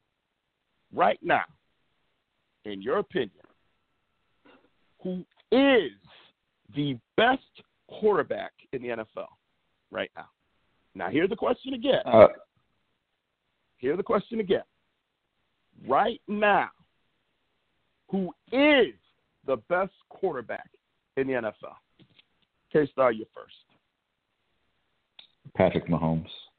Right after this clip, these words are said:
Speaker 1: I'm
Speaker 2: Mister Bonafide
Speaker 1: shocked.
Speaker 2: himself. I, I don't really need to qualify.
Speaker 1: Shocked.
Speaker 2: He's just,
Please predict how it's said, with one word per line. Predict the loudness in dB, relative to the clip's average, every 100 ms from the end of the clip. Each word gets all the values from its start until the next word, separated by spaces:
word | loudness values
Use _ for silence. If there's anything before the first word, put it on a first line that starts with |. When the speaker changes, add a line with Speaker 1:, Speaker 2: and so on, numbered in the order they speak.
| _ _ _ _ _ _ _ _ _ -6
Speaker 1:
I'm | -4
Speaker 2:
Mister | 0 2
Bonafide | 4 4 4
Speaker 1:
shocked. | 2 0
Speaker 2:
himself. | -2 -6 -8 -8 -12 _ _ _ _ _ _ _ _ _ _ _ _ -2
I, | 2 2
I |
don't | 2
really | 0
need | -2 -6
to | -4
qualify. | -2 -2 -6 -8 -8
Speaker 1:
Shocked. |
Speaker 2:
He's | -10 -14 -20
just, | -20